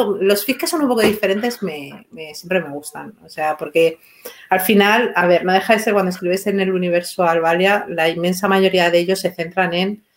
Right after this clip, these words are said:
la Alba y la Natalia Reales y su entorno y muchas veces, pues, reproducen muchas cosas, ¿no? de, de ello. Y hay muy pocos que se separan completamente de,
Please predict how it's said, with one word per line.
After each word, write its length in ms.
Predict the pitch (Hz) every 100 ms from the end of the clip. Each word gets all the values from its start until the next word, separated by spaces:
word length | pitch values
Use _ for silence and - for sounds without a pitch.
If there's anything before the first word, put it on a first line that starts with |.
| _ _ _ _
la 200 | - 139
Alba 160 | 156 165
y 20 |
la 140 | 170 160
Natalia 360 | 151 151 151
Reales 540 | 147 151 156 175 175 185
y 80 |
su 160 | 175 170
entorno 500 | 156 156 165 170 175
y 280 | 170 151 151
muchas 380 | 165 165 175 165
veces, 280 | 175 185 180
pues, 140 | 180
reproducen 600 | 170 156 156 - 180 180
muchas 400 | 185 180 175 170
cosas, 460 | - 165 156 147 -
¿no? 100 | 160
de, 320 | 156 151 143
de 100 | - 151
ello. 180 | 147
Y 160 | 139 180
hay 80 | 180
muy 220 | 214 226
pocos 280 | 226 269 -
que 100 | 202
se 120 | 180
separan 380 | - 175 170 196
completamente 720 | 170 160 156 147 147 147 143
de, 320 | 143 139 143